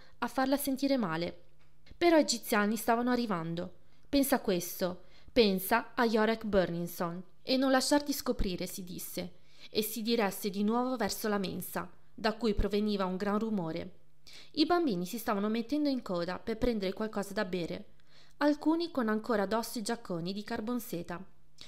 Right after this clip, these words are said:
Non parlavano d'altro che dello Zeppelin e dei suoi passeggeri.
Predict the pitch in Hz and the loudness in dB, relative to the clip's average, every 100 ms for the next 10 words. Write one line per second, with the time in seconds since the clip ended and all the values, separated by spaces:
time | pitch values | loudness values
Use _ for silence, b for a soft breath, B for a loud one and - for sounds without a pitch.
0 | B B 269 277 269 277 285 285 220 175 | B B 0 4 4 4 4 4 4 2
1 | 175 226 233 - 247 247 233 196 165 180 | 0 -6 -6 -4 0 0 0 -2 -4 -6
2 | 175 175 175 - - 214 208 202 233 233 | -6 -8 -10 -12 -6 -2 0 0 -2 -2
3 | 220 240 202 185 170 180 | -6 -6 -6 -4 -4 -8